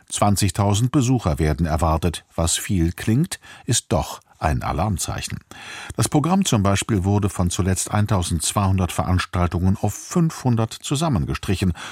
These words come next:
Und das will die katholische Kirche weiter erleiden, anstatt endlich die Zukunft zu gestalten? Überall wächst die Ungeduld,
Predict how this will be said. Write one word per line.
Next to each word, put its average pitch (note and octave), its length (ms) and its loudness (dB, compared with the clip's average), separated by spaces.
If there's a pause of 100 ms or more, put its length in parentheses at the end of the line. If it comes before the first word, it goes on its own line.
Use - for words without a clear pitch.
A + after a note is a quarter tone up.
(440)
Und - 160 0
das C3+ 260 2
will F#3 140 2
die D3 140 0
katholische A2+ 600 0
Kirche G2+ 520 0
weiter A2 460 0
erleiden, D#2+ 720 2 (340)
anstatt - 480 -2
endlich C3+ 460 0
die D#2 160 -2
Zukunft - 720 -4
zu - 160 -4
gestalten? A2+ 720 -2 (260)
Überall E2+ 540 4
wächst - 380 -4
die E2 60 0
Ungeduld, D#2 600 0